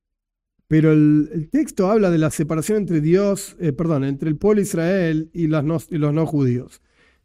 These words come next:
¿Cómo tendría sentido un texto así recitado por un no judío con todo el orgullo en una copa de vino diciendo, "Porque Dios separó entre esto y lo otro"? No corresponde.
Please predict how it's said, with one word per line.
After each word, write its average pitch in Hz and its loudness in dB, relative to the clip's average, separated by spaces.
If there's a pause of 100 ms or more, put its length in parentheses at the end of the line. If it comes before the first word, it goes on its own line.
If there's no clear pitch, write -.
(320)
¿Cómo 403 -4
tendría 180 2
sentido 190 0
un 156 -2
texto 190 0
así 196 0
recitado 170 -2
por 151 0
un 151 2
no 185 0
judío 185 2
con 156 -4
todo 202 0
el 185 0
orgullo 170 -2
en 170 -4
una 160 -4
copa 190 -6
de 160 -2
vino 214 0
diciendo, 170 -4
"Porque 123 -10
Dios 196 0 (220)
separó 156 -2
entre 175 0
esto 175 -2
y 165 0
lo 185 0
otro"? 190 -4 (1400)
No 214 -2
corresponde. 202 -2